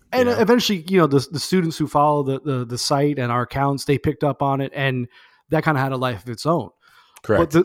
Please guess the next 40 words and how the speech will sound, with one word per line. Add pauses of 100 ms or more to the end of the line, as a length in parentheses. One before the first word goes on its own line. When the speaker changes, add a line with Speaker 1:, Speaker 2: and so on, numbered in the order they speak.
Speaker 1:
the
beauty, (580)
and
again,
I'm
not
here
to
stay,
to
say
whether
or
not
the
Irish
Barron
Cup
is
real
or
not.
That's
for
you
to
decide. (880)
But
the
beauty
of
the
A
B
C
thus
far
over
the
past,